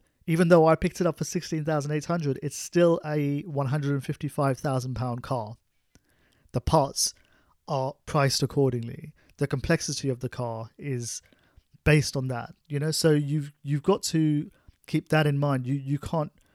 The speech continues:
pick up this car and run it for the same cost that it'll, y-, you know, th-, the same cost that it takes to maintain a Toyota or a Mercedes or something like that.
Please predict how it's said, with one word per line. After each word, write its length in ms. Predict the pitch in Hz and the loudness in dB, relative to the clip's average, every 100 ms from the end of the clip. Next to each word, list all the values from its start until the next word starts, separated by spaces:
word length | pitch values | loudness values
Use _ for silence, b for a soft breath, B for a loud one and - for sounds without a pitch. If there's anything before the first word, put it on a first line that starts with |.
| _ - | _ -2
pick 180 | 160 180 | 2 2
up 100 | - | 2
this 180 | 156 | -2
car 360 | - - 127 131 | -4 -6 -6 -6
and 220 | 139 127 127 | -6 -6 -4
run 160 | 131 | -2
it 180 | 135 - | -4 -6
for 120 | - | -4
the 80 | 135 | 0
same 320 | - 139 131 | 2 2 0
cost 280 | - 139 - | -4 -6 -4
that 120 | 123 | -4
it'll, 300 | 123 120 120 _ b b b - | -2 -4 -6 _ b b b -2
y-, 100 | 139 | 0
you 220 | 135 135 | 0 -2
know, 200 | 127 117 135 - | -2 -6 -12 -12
th-, 140 | 147 135 | -12 -10
the 200 | 131 135 | -14 -8
same 240 | - 135 | -2 -2
cost 200 | 127 135 | -2 -2
that 100 | 135 | -4
it 80 | 123 - - | -6 -10 -6
takes 260 | 147 131 | -6 -4
to 60 | 135 | -4
maintain 480 | 127 123 - 127 120 | -4 -4 -4 -2 -2
a 140 | 117 | -4
Toyota 680 | - 131 123 120 123 110 110 | -2 0 0 0 -4 -6 -6
or 260 | 110 110 | -8 -8
a 40 | 110 | -6
Mercedes 600 | 113 - 127 117 113 110 | -2 0 0 -4 -6 -8
or 60 | |
something 300 | 107 127 117 | -8 -8 -8
like 140 | 117 120 | -8 -8
that. 220 | 113 | -10